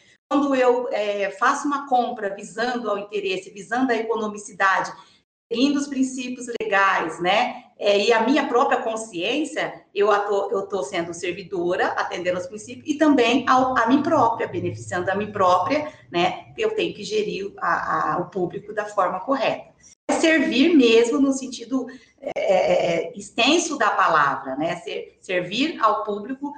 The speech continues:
dando a ele todos os seus direitos e administrando da melhor forma, porque fica na mão, né, de servidores e et cetera,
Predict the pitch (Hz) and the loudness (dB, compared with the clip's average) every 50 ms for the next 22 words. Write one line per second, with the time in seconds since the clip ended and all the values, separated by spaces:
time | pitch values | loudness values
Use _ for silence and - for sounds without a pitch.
0 | - _ _ 180 196 208 233 240 233 220 202 196 392 392 - - - - 254 262 | -16 _ _ -2 0 0 2 2 2 2 2 2 2 0 -2 -4 -6 -2 0 0
1 | 269 262 254 240 226 - 220 202 196 - - 185 185 180 170 170 185 233 247 247 | 0 0 -4 -6 -6 -4 -4 -4 -4 -4 -6 -8 -4 -2 0 0 0 0 -2 -4
2 | 311 330 320 - - - _ _ _ _ - 226 254 294 294 294 277 269 269 269 | -4 -6 -6 -6 -10 -16 _ _ _ _ -8 -4 -4 -4 -4 -4 -2 4 4 4
3 | 269 262 262 - - 233 208 208 202 - - 208 208 208 214 214 202 202 202 - | 6 4 2 -2 -2 -4 -4 -4 -4 -4 -6 -6 -4 -4 -4 -2 -2 -2 -2 -2
4 | - 185 180 185 208 214 226 233 233 240 240 247 - - - _ _ 233 220 220 | 0 0 0 2 0 -4 -6 -8 -4 -4 -4 -4 -6 -10 -18 _ _ -10 -4 0
5 | 220 226 233 247 254 226 208 196 202 - - 190 190 180 202 202 208 208 - - | 0 2 4 4 4 4 4 4 4 2 0 0 0 0 0 0 0 -4 -6 -4
6 | 180 165 165 160 165 - 165 160 165 180 196 214 214 - - 180 156 160 156 156 | -4 -4 -4 -4 -4 -2 0 2 2 2 0 0 -4 -6 -6 -4 -2 -2 -2 -4
7 | - - 170 156 156 156 - 196 | -6 -4 -2 -2 -2 -2 -4 -8